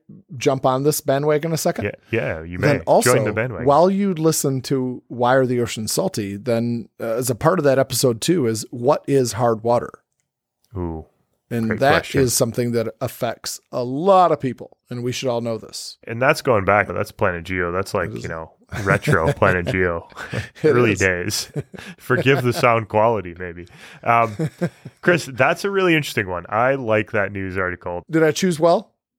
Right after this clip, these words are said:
Speaker 2: I think so. I mean, I don't know what the other ones are, but y-, you chose a really good one. I'm intrigued by that. And, you know, the societal relevance.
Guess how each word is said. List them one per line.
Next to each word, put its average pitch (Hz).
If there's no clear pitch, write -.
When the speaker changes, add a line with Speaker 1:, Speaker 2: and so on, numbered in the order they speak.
Speaker 2:
I 107
think 151
so. 120
I 120
mean, 110
I 104
don't 156
know 101
what 98
the 101
other 143
ones 127
are, 85
but -
y-, -
you 110
chose 123
a 110
really 113
good 101
one. 87
I'm 110
intrigued 101
by 101
that. 101
And, 127
you 151
know, 175
the 143
societal 127
relevance. 92